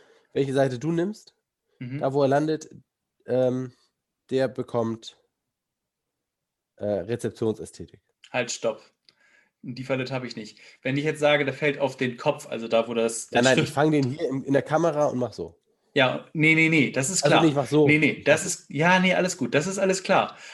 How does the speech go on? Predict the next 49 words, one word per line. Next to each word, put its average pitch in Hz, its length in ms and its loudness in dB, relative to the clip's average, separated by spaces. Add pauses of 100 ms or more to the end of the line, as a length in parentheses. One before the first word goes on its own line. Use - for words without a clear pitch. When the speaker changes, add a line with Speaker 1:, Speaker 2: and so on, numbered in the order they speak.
(160)
Speaker 2:
Aber 139 180 4
du 139 80 6
hast 147 100 4
Speaker 1:
Okay. - 60 -6
Speaker 2:
gesagt, 139 460 2
da, 147 180 4
wo 147 100 2
er 131 100 4
landet, 175 360 0
der 151 120 2
kriegt 151 260 -10
Rezeptionsästhetik. 139 1000 -8
Das 123 160 -12
heißt, 131 160 0
wenn 131 100 0
ich 131 80 -6
jetzt 127 140 -4
Speaker 1:
Ja, 143 80 4
du 147 60 6
Speaker 2:
sage, 151 80 2
der 190 80 4
Speaker 1:
darfst 180 80 -2
Speaker 2:
soll 147 120 4
auf, - 220 -6
halt, 208 140 4
stopp, 240 260 -2 (160)
lass 208 140 0
mich - 100 -14
doch 208 100 0
ausreden. 226 400 -4 (320)
Speaker 1:
Okay. - 160 4
Speaker 2:
<laughs> - 640 -8
Wenn 165 180 2
der 180 140 4
auf 170 100 2
der 156 120 -2
Schrift 240 320 2
landet, 113 480 -2 (400)
dann 139 120 -2
darf 139 220 2
ich 190 180 -8
sagen, 151 280 0
okay, 147 240 -4
du 156 100 -6
nimmst 160 260 -6
Rezeptionsästhetik. 147 1120 -6 (560)
Speaker 1:
Nee. 135 300 -2 (460)
Speaker 2:
Ah 143 180 4
ja, 151 240 4